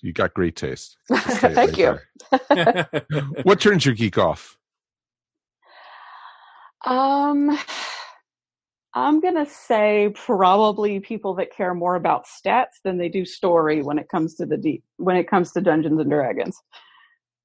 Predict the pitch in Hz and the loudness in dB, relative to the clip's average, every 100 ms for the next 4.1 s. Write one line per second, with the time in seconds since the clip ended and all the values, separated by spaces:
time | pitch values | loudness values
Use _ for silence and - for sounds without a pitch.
0 | _ _ _ _ _ _ _ _ - 233 | _ _ _ _ _ _ _ _ 0 2
1 | 226 226 240 214 208 202 180 180 185 180 | 4 2 4 6 6 6 2 2 2 2
2 | 180 180 185 180 175 180 175 - 175 170 | 0 -2 -2 0 0 -2 -2 -2 0 0
3 | 170 175 170 170 185 143 160 180 208 269 | -2 -2 -2 -2 -6 -4 0 2 4 4